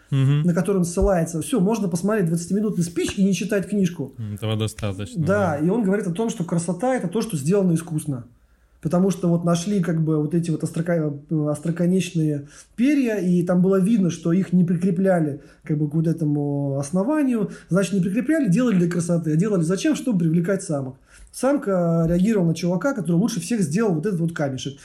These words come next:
Speaker 2: Более искусно, более как бы там аккуратно. Все, вот это считается красивым. И все, у него вся книжка про это. Ну, а действительно, это вот, э, даже не англосаксонское, наверное, чисто американское, наверное, такое представление как бы о красивом, да.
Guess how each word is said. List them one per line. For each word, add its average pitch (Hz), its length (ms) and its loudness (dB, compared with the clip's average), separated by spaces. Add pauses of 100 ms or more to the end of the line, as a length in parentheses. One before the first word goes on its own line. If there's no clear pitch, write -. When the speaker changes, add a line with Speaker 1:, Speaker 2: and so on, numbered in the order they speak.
(100)
Speaker 2:
Более 180 280 4
искусно, 190 360 -2
более 180 380 0
как 160 160 -8
бы 143 100 -6
там 139 200 -6
аккуратно. 131 420 -6
Все, 156 180 -4
вот 160 120 -2
это 175 120 -2
считается 170 400 -4
красивым. 139 420 -8 (400)
И 220 80 -2
все, 170 180 -2
у - 20 2
него 170 140 0
вся 208 160 -4
книжка 196 340 -4
про 156 180 -4
это. 135 140 -8
Ну, 170 140 2
а 180 60 2
действительно, 185 360 0
это 185 260 -2
вот, 175 320 -2 (540)
э, 147 500 -2 (960)
даже 165 240 2
не 190 80 2
англосаксонское, 185 720 -2
наверное, 180 220 2
чисто 190 240 -2
американское, 170 600 0
наверное, 147 320 -2
такое 135 180 -8
представление 156 600 -2
как 139 140 -10
бы 139 80 -4
о 143 40 -4
красивом, 147 560 -4
да. 135 220 -6